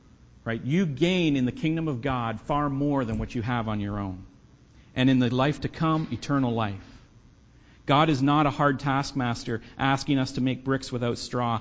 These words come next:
He's a rich landowner who gives generously those who work in his vineyard. The kingdom of God pays. It pays with forgiveness. It pays with grace. It pays with mercy. It pays with transformation. It pays with relationship.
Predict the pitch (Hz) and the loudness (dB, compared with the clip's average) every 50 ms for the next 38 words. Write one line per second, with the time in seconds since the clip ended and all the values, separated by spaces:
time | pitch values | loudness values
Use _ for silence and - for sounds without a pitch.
0 | - - - - 143 135 135 131 127 139 156 160 151 - 143 139 139 139 147 151 | -4 -2 2 4 4 6 6 4 4 4 2 2 2 -2 -4 -2 0 2 2 2
1 | 151 147 143 135 135 127 120 107 139 127 123 135 127 113 113 110 131 139 143 147 | 2 2 2 2 2 0 0 0 0 0 2 0 0 0 -2 -2 0 0 2 2
2 | 147 147 139 - 143 139 131 123 135 135 135 139 131 - 143 123 131 127 123 - | 2 0 0 0 0 0 0 2 2 2 2 2 2 0 0 2 2 0 0 0
3 | 135 127 123 117 123 123 123 127 127 113 104 90 - - - - 131 - - - | -2 -2 -2 -2 -2 -2 0 2 2 0 -2 -4 -8 -10 -6 -6 -6 -4 -2 0
4 | 170 175 185 180 175 156 127 117 143 131 127 131 127 - - - 160 151 147 139 | 2 2 4 4 4 2 2 0 0 2 2 0 -2 -4 -6 0 2 2 2 2
5 | 120 101 90 92 - - - - - - - 143 - - 165 151 156 151 139 135 | 0 -2 -4 -6 -10 -14 -16 -16 -12 -4 -2 -2 -2 2 2 4 4 4 4 2
6 | 131 - - 127 98 92 123 139 139 151 170 170 160 156 - - - - - 123 | -2 -2 -2 -2 -2 2 2 0 2 2 0 0 0 -2 -4 -10 -10 -4 -4 -4
7 | - - 139 127 127 120 123 113 - - - 151 151 151 156 151 147 - - - | -2 0 2 2 2 2 0 -4 -4 -2 0 2 4 4 4 4 2 0 -8 -10
8 | - - 127 - - 131 127 110 113 113 - - 127 131 143 151 139 - - 160 | -6 -6 -4 0 2 2 2 2 0 -2 -4 0 2 4 4 4 2 2 2 2
9 | 156 147 151 - - - 120 - - 131 135 120 117 117 - - 139 131 123 - | 2 0 0 -4 -6 -6 -4 0 2 2 2 2 0 -2 -2 -2 -2 -2 -2 -2
10 | - 131 123 131 139 147 147 - - 160 156 147 - - - - 117 - 143 131 | -2 0 2 2 2 2 2 0 0 -2 -2 -2 -4 -8 -4 -4 -2 0 2 2
11 | 131 127 131 120 120 120 113 120 135 147 147 - 165 151 - - 165 165 156 | 2 2 0 -2 -2 -2 0 2 2 2 0 0 0 -2 0 0 0 0 0